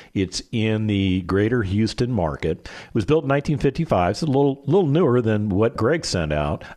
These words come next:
Uh, and it's actually the, kind of a, the sweet spot of what we look for in, for Lifestyles Unlimited types of properties.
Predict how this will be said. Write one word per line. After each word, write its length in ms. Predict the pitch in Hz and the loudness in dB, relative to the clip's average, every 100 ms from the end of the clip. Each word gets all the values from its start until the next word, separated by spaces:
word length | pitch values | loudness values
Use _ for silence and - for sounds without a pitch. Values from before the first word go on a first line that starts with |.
| - | -2
Uh, 220 | 110 107 - | 0 0 0
and 140 | 180 | 0
it's 180 | 277 - | 0 0
actually 280 | 254 254 320 | 0 0 0
the, 300 | 151 104 - - | 0 -2 -8 -6
kind 180 | - 247 | -2 0
of 60 | |
a, 120 | 233 101 | 0 0
the 200 | 98 107 | 0 -2
sweet 340 | - 151 190 | 0 -2 -2
spot 300 | - - 101 | -2 0 2
of 60 | 95 | 4
what 180 | 104 120 | 2 2
we 80 | |
look 300 | 95 104 147 | 0 2 0
for 480 | - 101 92 90 92 | -2 0 2 0 -2
in, 340 | - 95 87 92 - | -2 0 0 -2 -8
for 160 | - 104 | -2 0
Lifestyles 500 | 101 101 - 101 92 | 2 0 0 0 0
Unlimited 460 | 95 92 90 87 | 0 0 0 -2
types 380 | - 101 92 - | -2 -2 -2 -4
of 120 | 85 | -8
properties. 600 | - 110 110 104 76 58 | -2 0 2 0 -4 -6